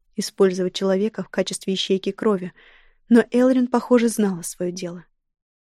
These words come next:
Несколько раз она останавливалась и что-то бормотала про пепелище Лиденхолл-маркета —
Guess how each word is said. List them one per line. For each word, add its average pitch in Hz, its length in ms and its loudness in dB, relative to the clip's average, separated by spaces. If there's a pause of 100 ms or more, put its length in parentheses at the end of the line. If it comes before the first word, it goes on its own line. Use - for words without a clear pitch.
(200)
Несколько 247 560 4
раз 240 280 2
она 214 340 2
останавливалась 214 960 0
и - 20 -6
что-то - 320 -6
бормотала 220 640 0
про - 180 -6
пепелище 220 600 -2
Лиденхолл-маркета — 220 1120 0